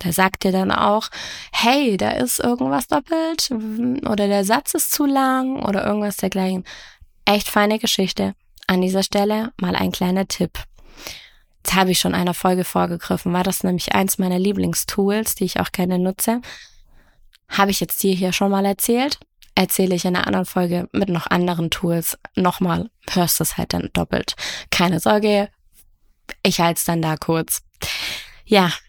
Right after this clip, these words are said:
und an dieser Stelle möchte ich auch nochmal ganz kurz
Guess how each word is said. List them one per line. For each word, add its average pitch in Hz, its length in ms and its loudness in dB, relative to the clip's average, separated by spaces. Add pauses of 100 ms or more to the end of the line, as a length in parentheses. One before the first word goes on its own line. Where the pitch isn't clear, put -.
(220)
und 208 100 4
an 208 220 4
dieser 233 340 4
Stelle 202 560 2
möchte 202 320 -2
ich - 140 0
auch 190 140 0
nochmal 196 240 0
ganz 214 320 0
kurz 220 500 -2